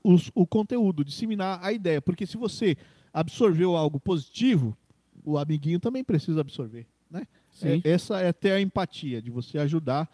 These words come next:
Speaker 1: o seu próximo. Então, você que tá aqui, ó, participando no nosso chat, vai lá, dá um, um, um likezinho, compartilha o link nos seus grupos de WhatsApp, nos seus grupos de Facebook, né? Nos ajuda a, a,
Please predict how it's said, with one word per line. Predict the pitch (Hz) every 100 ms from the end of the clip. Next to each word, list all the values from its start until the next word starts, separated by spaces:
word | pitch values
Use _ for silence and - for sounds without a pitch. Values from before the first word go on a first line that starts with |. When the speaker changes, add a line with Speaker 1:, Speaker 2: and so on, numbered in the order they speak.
| _ -
Speaker 1:
o |
seu | 165 202
próximo. | 202 143 113 - 107 - _ _
Então, | 214 202 - _
você | 196 190 247
que | -
tá | 220
aqui, | - 214
ó, | 170
participando | 170 - - 180 170
no | 151
nosso | 143 135 131
chat, | - - 127 131 - _ _ _
vai | 170 185
lá, | 131 139 135
dá | 123 160
um, | 175 143 123 -
um, | 139 127 139
um | 135
likezinho, | 139 135 117 110 147 143 - _ -
compartilha | 208 202 160 - - 175 180 151 120 - _
o | 143 131
link | 139 160 139
nos | 147 131
seus | 151 127
grupos | 135 143 131
de | 123
WhatsApp, | 135 135 - 123 139 139
nos | 143 143
seus | 165 131
grupos | 139 156 139
de | 120 135
Facebook, | 143 131 - 113 135 156 - 147 139 - _ _
né? | 190 220 - _
Nos | 240 285
ajuda | 294 196 240 285 254
a, | 196 208 -
a, | 190